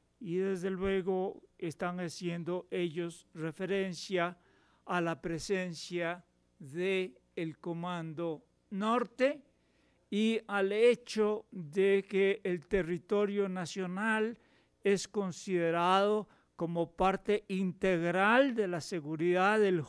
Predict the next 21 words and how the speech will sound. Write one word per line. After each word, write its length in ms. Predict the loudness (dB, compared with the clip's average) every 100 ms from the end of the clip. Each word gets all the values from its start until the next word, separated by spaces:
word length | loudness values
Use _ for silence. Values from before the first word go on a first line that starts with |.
| 10
Homeland 800 | 10 10 4 4 6 8 4 2
Security 960 | 2 2 6 6 6 4 2 2 2 0 _ _ _ _ 6
de 140 | 8
los 140 | 8 6
Estados 380 | 4 4 2
Unidos, 520 | -2 -6 -10 -16 -20 _ _ _ _ _ _ _
que 140 | 6 8
no 200 | 8 10
se 220 | 10 10
traduce 640 | 12 12 12 12 10 8
como 300 | 10 8 8
seguridad 640 | 8 8 10 10 10 10 10
interior 680 | 8 8 8 10 10 10 8
de 140 | 2
los 140 | 0
Estados 400 | -2 0 2 0
Unidos, 440 | -4 -2 0 0 -2
como 200 | -6 -4
hace 180 | -2 -2
la 120 | 2
prensa, 440 | 0 0 -4 -6